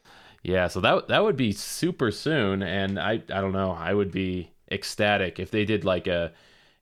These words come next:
H D remaster or, um, anything that even make it just look a little bit more modern. Um, you know, the GameCube did a really good job for, for th-, this series of games, but, um,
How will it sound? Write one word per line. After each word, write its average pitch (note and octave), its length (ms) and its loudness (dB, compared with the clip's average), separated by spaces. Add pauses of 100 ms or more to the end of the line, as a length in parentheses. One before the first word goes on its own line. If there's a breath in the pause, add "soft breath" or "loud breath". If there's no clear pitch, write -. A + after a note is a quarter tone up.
H - 340 -2
D A#2+ 280 2
remaster A2+ 1080 4
or, F#2 360 4 (420 loud breath)
um, E2 600 0 (100)
anything B2+ 480 2
that G#2 140 2
even G#2 200 2
make G2+ 160 2
it F#2+ 120 -2
just F2+ 240 -4
look G2 100 -2
a F#2 60 0
little F#2+ 280 2
bit F#2 200 0
more F2+ 420 0
modern. F2+ 720 0
Um, E2+ 460 0
you F#2+ 120 0
know, E2+ 140 2
the G2 100 0
GameCube A#2 800 2
did G2+ 140 2
a F#2 60 4
really G#2 440 2
good F2+ 200 2
job F2 500 2
for, F2 340 0
for F2+ 320 0
th-, E2+ 220 -8
this F2+ 400 -4
series F#2 500 0
of D#2+ 140 -2
games, E2+ 480 0 (440 loud breath)
but, F2+ 380 2
um, E2+ 460 2